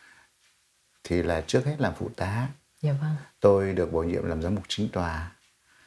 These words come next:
Speaker 1: Đó cũng là một cái khó khăn lớn trong lúc mình chưa có kinh nghiệm.
Speaker 2: Dạ vâng.
Speaker 1: Chính vì thế mà những năm đầu thì tôi cũng gặp nhiều khó khăn, nhiều thử thách. Nhưng tôi cảm nhận được cái điều lạ lùng Chúa làm.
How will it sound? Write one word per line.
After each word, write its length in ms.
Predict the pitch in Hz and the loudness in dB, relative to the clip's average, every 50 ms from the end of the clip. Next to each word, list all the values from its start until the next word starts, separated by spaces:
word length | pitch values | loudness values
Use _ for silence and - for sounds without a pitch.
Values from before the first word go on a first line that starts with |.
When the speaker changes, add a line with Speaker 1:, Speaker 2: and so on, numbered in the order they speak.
| _ - _ _ - | _ -20 _ _ -2
Speaker 1:
Đó 140 | - 90 92 | 0 0 0
cũng 160 | 104 113 139 | 2 0 0
là 100 | 110 98 | 0 0
một 180 | 87 85 87 82 | 2 0 0 0
cái 120 | - 101 101 | 0 -2 -2
khó 180 | - 101 101 104 | 0 0 -2 0
khăn 220 | 110 107 101 95 95 | 0 -2 0 2 2
lớn 240 | 98 101 113 139 160 175 - - - - _ _ _ _ _ _ _ - | 2 4 2 2 0 -2 -8 -16 -20 -20 _ _ _ _ _ _ _ -6
trong 220 | - 101 90 101 | -2 0 0 2
lúc 220 | 104 117 - - | 2 0 0 0
mình 160 | 95 85 82 80 | -2 -2 -2 0
chưa 160 | - 101 98 | -2 -2 0
có 120 | 98 101 101 - | 0 -2 -4 -4
kinh 200 | 101 92 92 90 | -4 -2 0 -2
nghiệm. 160 | 90 - - - - - | -2 -2 -4 -8 -8 -4
Speaker 2:
Dạ 120 | 143 139 139 139 143 | -2 0 0 0 -2
vâng. 160 | 151 147 147 139 - - _ _ - - - - - - - - - - - | -4 -4 -6 -8 -10 -16 _ _ -20 -20 -20 -20 -20 -18 -18 -18 -18 -18 -8
Speaker 1:
Chính 200 | - - 113 131 | 0 4 4 6
vì 80 | 131 113 | 6 4
thế 200 | 110 104 107 117 | 4 2 2 2
mà 120 | 123 110 | 2 0
những 180 | 92 95 107 113 | 2 2 0 0
năm 200 | 113 107 107 101 | 0 0 2 2
đầu 360 | 95 90 82 80 80 78 78 76 - _ _ - | 2 2 2 2 -2 -4 -6 -10 -14 _ _ -10
thì 100 | - - 80 | -10 -10 -2
tôi 160 | - 95 95 92 | 0 0 0 0
cũng 300 | - - - 104 113 110 | -2 -4 -2 -2 -2 0
gặp 180 | 107 95 95 - - | 0 -2 -4 -4 -2
nhiều 440 | 90 87 85 80 73 73 73 73 76 90 101 - - | 0 0 0 0 0 -4 -6 -8 -8 -10 -12 -14 -12
khó 200 | - - 95 104 | -4 -4 -2 -2
khăn, 300 | - - - 98 98 98 95 - _ _ _ _ _ _ _ _ - - _ _ - | -2 -2 -4 -4 -4 -4 -10 -12 _ _ _ _ _ _ _ _ -20 -20 _ _ -2
nhiều 220 | 87 85 82 82 80 | 0 0 0 0 -2
thử 180 | - 85 85 82 | -2 -2 -2 -2
thách. 220 | - - 113 120 - - _ _ _ _ _ _ - - - - - - - - - - - - - _ - | -2 -4 -6 -6 -6 -10 _ _ _ _ _ _ -20 -20 -20 -20 -20 -20 -20 -20 -20 -20 -20 -20 -20 _ 2
Nhưng 400 | 110 113 113 117 117 113 113 107 | 4 4 6 6 6 6 6 8
tôi 120 | 117 110 113 | 6 6 6
cảm 240 | 101 87 85 90 | 4 0 2 2
nhận 200 | 92 101 - - | 0 0 0 0
được 220 | 95 92 87 - - | 0 -2 -2 -2 -2
cái 120 | - 107 | -6 -2
điều 340 | 110 101 92 87 87 85 85 | 0 2 2 4 2 2 2
lạ 200 | 87 92 82 80 | 2 2 0 0
lùng 280 | 95 95 87 82 85 80 | 0 0 0 0 -2 -6
Chúa 160 | - - 117 | -2 0 0
làm. 320 | 120 117 107 101 90 80 | 2 2 2 0 -2 -4